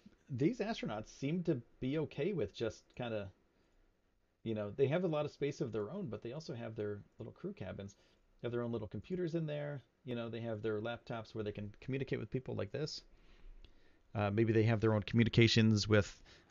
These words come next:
home. You know, they can, they can look, uh, you know,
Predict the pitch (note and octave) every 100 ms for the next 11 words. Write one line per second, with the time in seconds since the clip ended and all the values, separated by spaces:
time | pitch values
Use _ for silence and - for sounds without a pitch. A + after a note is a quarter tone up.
0 | - - B2 B2 A#2+ A2+ - _ A#2 G#2+
1 | G2 G#2 G2 G2 - _ _ _ _ -
2 | G#2 G2+ G2+ G#2 - - - F#2+ - -
3 | _ _ A2 F#2